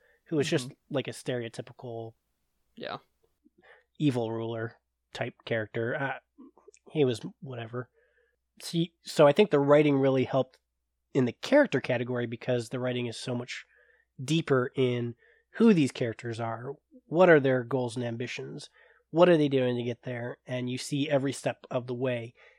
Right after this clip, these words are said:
Speaker 1: And in some cases in the movie, characters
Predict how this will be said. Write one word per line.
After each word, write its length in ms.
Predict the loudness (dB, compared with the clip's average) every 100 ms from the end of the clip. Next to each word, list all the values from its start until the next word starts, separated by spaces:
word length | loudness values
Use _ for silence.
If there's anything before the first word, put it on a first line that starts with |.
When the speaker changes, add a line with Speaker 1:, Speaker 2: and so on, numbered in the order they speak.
| _ _ -6
Speaker 1:
And 160 | -4
in 120 | -4
some 260 | -2 0 2
cases 400 | 4 2 2 -2
in 120 | -2
the 60 | 2
movie, 540 | 2 2 2 2 0 -6 _ _ _ _ _ _ _ _
characters 880 | -8 -4 -4 -4 -4 -2 -4 -6 -14